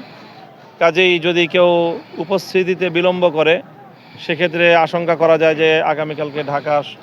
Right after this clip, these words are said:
মহানগরেতে বেশ যানজটের তৈরি হতে পারে। সেই ক্ষেত্রে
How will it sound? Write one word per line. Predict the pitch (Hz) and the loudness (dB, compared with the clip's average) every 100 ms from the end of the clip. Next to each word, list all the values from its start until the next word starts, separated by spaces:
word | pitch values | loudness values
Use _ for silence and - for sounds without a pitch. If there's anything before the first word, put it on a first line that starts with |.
| - - - | -20 -18 -8
মহানগরেতে | 147 151 143 143 139 143 139 | -6 -4 -4 -4 -4 -4 -6
বেশ | 143 135 - 156 | -6 -10 -12 -2
যানজটের | 170 180 180 170 | -2 0 -2 -4
তৈরি | 151 170 151 | -6 -6 -6
হতে | 135 123 | -8 -8
পারে। | 127 123 123 - - - - - - - | -8 -8 -12 -18 -20 -20 -20 -20 -20 -8
সেই | 185 175 | -4 -2
ক্ষেত্রে | 185 165 185 165 180 | -2 0 2 4 2